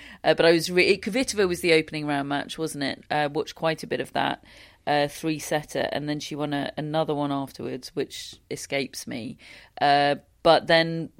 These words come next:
ran into Pegula, and, uh, I, I was starting to fancy Andreescu in that one, and I, I'm,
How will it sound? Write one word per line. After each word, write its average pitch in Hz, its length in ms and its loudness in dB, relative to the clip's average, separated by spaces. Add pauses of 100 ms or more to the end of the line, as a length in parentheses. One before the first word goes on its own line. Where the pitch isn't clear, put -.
ran 175 260 2
into 180 240 -4
Pegula, 165 640 0 (180)
and, 156 400 -4
uh, 147 320 4
I, - 200 4
I 165 160 4
was 165 200 -2
starting 165 500 -2
to 151 80 -10
fancy 165 360 -4
Andreescu 147 500 -6
in 139 120 -8
that - 180 -4
one, 147 240 -4
and 147 300 -6 (1200)
I, 160 240 2
I'm, 160 220 -2